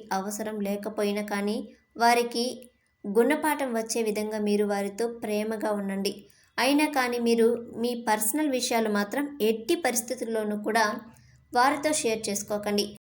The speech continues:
ఒకవేళ షేర్ చేశారంటే మాత్రం జీవితంలో మీరు ఎంతో పెద్ద తప్పు చేసిన వారు అవుతూ ఉంటారు. తెలిసి ఈ విధంగా తప్పు చేసినట్లయితే మాత్రం కొంతమంది మనస్తత్వం ఏ విధంగా ఉంటుందంటే వారు ఇదివరకు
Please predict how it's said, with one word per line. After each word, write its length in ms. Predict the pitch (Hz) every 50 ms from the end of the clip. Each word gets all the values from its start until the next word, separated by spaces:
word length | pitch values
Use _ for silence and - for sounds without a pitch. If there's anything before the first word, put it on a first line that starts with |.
| _ _ _ _ _ _ _ _ _ _ -
ఒకవేళ 440 | 240 240 269 262 247 262 277 294 285 240 240 247 254 - - - -
షేర్ 220 | - 262 262 285 269 - 262
చేశారంటే 540 | 247 240 240 254 247 226 226 220 226 233 220 214
మాత్రం 300 | 214 208 208 214 233 233 233 -
జీవితంలో 480 | 214 220 226 226 226 233 220 220 214 208 208
మీరు 180 | 208 208 208 208 208 208 -
ఎంతో 280 | 214 226 254 247 - 302 302 -
పెద్ద 180 | 240 208 214 226 226 -
తప్పు 240 | 214 208 208 - 254 247
చేసిన 300 | - 220 208 214 - 208 202 202
వారు 200 | 208 202 202 214 214 - 226
అవుతూ 240 | 208 202 202 202 214 202
ఉంటారు. 300 | 196 202 - 202 202 208 - - - _ _ _ _ _ _
తెలిసి 340 | 269 254 262 302 302 - 311 302 269
ఈ 40 | 233
విధంగా 440 | 220 214 208 226 233 240 233 233 226 226 226 -
తప్పు 220 | 202 202 - - 226 226
చేసినట్లయితే 640 | 226 202 202 202 - 202 202 - 202 202 202 208 214 208 208
మాత్రం 300 | 202 202 202 226 254 294 - - - - _ _ _ _ -
కొంతమంది 520 | 277 277 277 285 277 247 247 240 247 254 254
మనస్తత్వం 640 | 226 220 214 214 220 220 - 226 220 226 226 226 226 226 -
ఏ 80 | 214 202 214 226
విధంగా 320 | 233 233 233 233 233 233 220
ఉంటుందంటే 600 | 202 196 196 196 208 208 208 202 202 202 208 202 202 208 208 - 196 202
వారు 260 | 202 202 208 208 214 208 208 - 214
ఇదివరకు 500 | 220 208 262 269 269 269 262 269 262 277